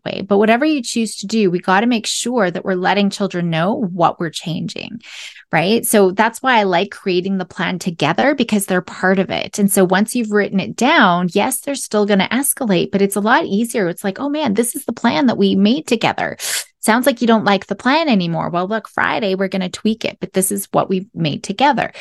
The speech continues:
It makes it a lot better. But, uh, so I always write it down. And if they're not willing to participate in that plan, it's okay, right? You still don't have to do the things that you're doing to accommodate.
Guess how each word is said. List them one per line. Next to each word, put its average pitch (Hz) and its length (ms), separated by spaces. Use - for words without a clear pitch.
It 220 80
makes 247 240
it 240 80
a 226 40
lot 190 260
better. - 260
But, 214 280
uh, 214 240
so 247 160
I 233 120
always 254 360
write 226 160
it 202 100
down. 170 480
And 214 120
if 233 140
they're 262 200
not 247 460
willing 214 440
to 208 220
participate 202 760
in 240 120
that 254 200
plan, 277 320
it's 233 160
okay, 262 580
right? 180 180
You 202 380
still 240 480
don't 220 280
have 226 300
to 214 60
do 247 320
the 214 140
things 208 280
that - 120
you're 220 120
doing 180 300
to 196 120
accommodate. - 680